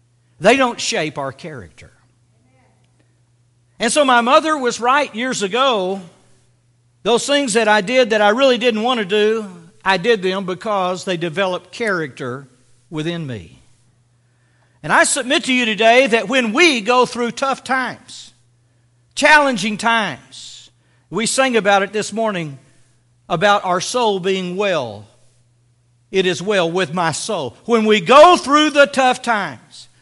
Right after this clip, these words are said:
and you make it to the other side with God's help, you will be better for that experience. You don't see it at the time, but later you'll look back and you'll rejoice,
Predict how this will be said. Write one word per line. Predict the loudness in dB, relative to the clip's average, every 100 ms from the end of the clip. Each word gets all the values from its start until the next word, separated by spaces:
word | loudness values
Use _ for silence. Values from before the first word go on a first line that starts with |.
| _ -2
and | 0
you | 2 2
make | 4 4 2
it | -4
to | -4
the | -2 -2
other | -2 -4
side | 0 2 2 0
with | -6
God's | 0 0 0 -4
help, | -8 -8 _ _ _ _ _ _
you | -6 0 2
will | 0 -2
be | -2
better | -2 -2 -2
for | -6 -6 -4
that | -4
experience. | -4 -12 -12 -10 -10 -14 _ -20 -20 _ _ _ _ -4
You | 0
don't | 0 -2
see | -4 0
it | 2
at | 0
the | -2
time, | 2 2 2 -2 -8 -14 -18 _ _ _ -4
but | 0
later | 4 4 2
you'll | 2 0
look | 0 -4
back | -2 0 0 -2
and | -6
you'll | -2 -2
rejoice, | -2 -4 0 2 4 2 -2 -10 -10 -10 -12 -14